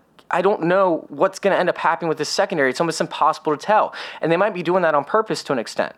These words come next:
That, or they're just trying to get used to their, their injuries that are happening in the secondary.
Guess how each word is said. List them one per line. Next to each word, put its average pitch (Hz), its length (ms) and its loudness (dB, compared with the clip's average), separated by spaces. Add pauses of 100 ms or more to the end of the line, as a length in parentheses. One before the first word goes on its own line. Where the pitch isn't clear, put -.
(100)
That, 165 300 2
or 160 100 0
they're 160 180 2
just 147 120 -8
trying 180 160 0
to 165 60 -4
get 170 120 -2
used 180 400 -8
to 165 220 2 (400)
their, 151 240 6
their 147 160 2
injuries 180 420 2
that - 100 -2
are 143 80 4
happening 147 320 -2
in 143 40 -2
the 139 80 -2
secondary. - 520 -4